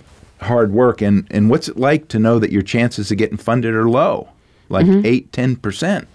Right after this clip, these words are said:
Speaker 1: And she said, "I know it's, uh, yeah, it's a lot of hard work.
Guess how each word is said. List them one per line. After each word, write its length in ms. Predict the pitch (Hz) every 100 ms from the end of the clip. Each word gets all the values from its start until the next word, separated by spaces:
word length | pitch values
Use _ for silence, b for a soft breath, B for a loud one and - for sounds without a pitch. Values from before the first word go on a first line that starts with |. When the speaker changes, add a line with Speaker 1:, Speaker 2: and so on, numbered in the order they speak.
| B B B B B B B B -
Speaker 1:
And 120 | 113
she 120 | -
said, 240 | 107 120 110
"I 140 | 113
know 300 | 117 131 143
it's, 340 | 120 98 - -
uh, 160 | 92 -
yeah, 380 | 110 107 127 98
it's 160 | 101
a 60 | 101
lot 220 | 95 104
of 60 | 113
hard 220 | 110 110
work. 360 | 87 90 -